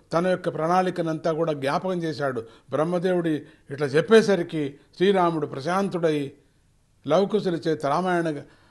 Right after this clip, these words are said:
కథా గానం చేయించుకొని విన్నాడు. కథ వేరే, కథా గానం వేరే. అంటే కథనే గాన రూపంగా వినటం అనేది. భవిష్యత్ ఘట్టాలు వచ్చినప్పుడు మాత్రం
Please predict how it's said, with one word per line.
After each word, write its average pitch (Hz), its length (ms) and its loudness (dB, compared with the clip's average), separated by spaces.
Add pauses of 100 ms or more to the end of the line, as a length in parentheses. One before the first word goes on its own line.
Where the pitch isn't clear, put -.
(340)
కథా 165 520 2
గానం 160 320 2
చేయించుకొని 139 540 -6
విన్నాడు. 107 360 -8 (1400)
కథ 139 200 -4
వేరే, 185 340 2
కథా 123 360 -6
గానం 131 460 -4
వేరే. 147 280 -2 (1800)
అంటే 170 360 -6 (340)
కథనే 175 440 -2
గాన 151 360 0
రూపంగా 139 520 -4
వినటం 117 400 -8
అనేది. 95 320 -14 (500)
భవిష్యత్ 135 540 -6
ఘట్టాలు 165 580 -2 (380)
వచ్చినప్పుడు 143 500 -4
మాత్రం 180 560 -4